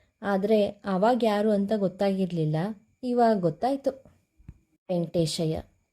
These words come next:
"ಹಾ, ಬೆಳಗ್ಗೆ ಗಾಡಿ ಇಲ್ದೆ ನಾನ್ ಪೇಚಾಡ್ತಿದ್ದಾಗ ನೀವ್ ಬಂದ್ ಜೀಪ್ ಕೊಟ್ಮೇಲೆ ಹೋಗಿ ಕರ್ಕೊಂಡ್ ಬಂದೆ" ಎಂದು ಹೇಳಿ ಅಲ್ಲೇ ತನ್ನ ಕೆಲಸದ ಕಡೆ ಗಮನ ಕೊಡುತ್ತಾರೆ. ವಿಕಾಸ್,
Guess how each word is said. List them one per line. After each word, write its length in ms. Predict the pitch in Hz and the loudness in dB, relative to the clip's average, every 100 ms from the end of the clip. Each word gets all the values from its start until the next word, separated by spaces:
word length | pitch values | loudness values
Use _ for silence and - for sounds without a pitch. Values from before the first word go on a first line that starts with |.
| _ - | _ -6
"ಹಾ, 420 | 226 233 202 - | 0 0 0 -2
ಬೆಳಗ್ಗೆ 460 | 180 180 185 180 196 | 2 4 4 2 0
ಗಾಡಿ 440 | 196 156 180 214 | 2 0 2 2
ಇಲ್ದೆ 320 | 202 196 180 202 | 2 2 2 4
ನಾನ್ 200 | 196 185 | 2 0
ಪೇಚಾಡ್ತಿದ್ದಾಗ 800 | 180 180 202 202 208 180 190 180 170 196 | 0 2 0 0 -2 -2 -2 0 0 0
ನೀವ್ 220 | 185 190 | 0 0
ಬಂದ್ 260 | 185 202 196 | 2 2 2
ಜೀಪ್ 200 | 196 208 | 0 0
ಕೊಟ್ಮೇಲೆ 540 | 214 202 208 196 208 202 202 | -2 -2 2 4 4 2 0
ಹೋಗಿ 380 | 202 196 190 | 2 2 0
ಕರ್ಕೊಂಡ್ 440 | 208 175 180 202 202 | -2 -4 0 0 2
ಬಂದೆ" 500 | 185 180 185 - - _ - | 2 4 2 0 -12 _ -6
ಎಂದು 320 | 196 185 170 | -2 0 0
ಹೇಳಿ 440 | 170 165 180 220 208 _ _ | 0 0 0 -2 -4 _ _
ಅಲ್ಲೇ 300 | 190 196 220 | 0 2 4
ತನ್ನ 260 | 220 214 185 | 2 2 0
ಕೆಲಸದ 400 | 185 170 165 - 175 | 0 -2 -4 -2 -2
ಕಡೆ 320 | 170 170 196 | 0 2 2
ಗಮನ 320 | - 180 175 170 | 2 2 2 0
ಕೊಡುತ್ತಾರೆ. 560 | 170 147 - 147 135 - _ _ _ - | 0 -2 -2 -2 -2 -6 _ _ _ -6
ವಿಕಾಸ್, 500 | 196 196 170 160 - | -6 -2 -4 -4 -12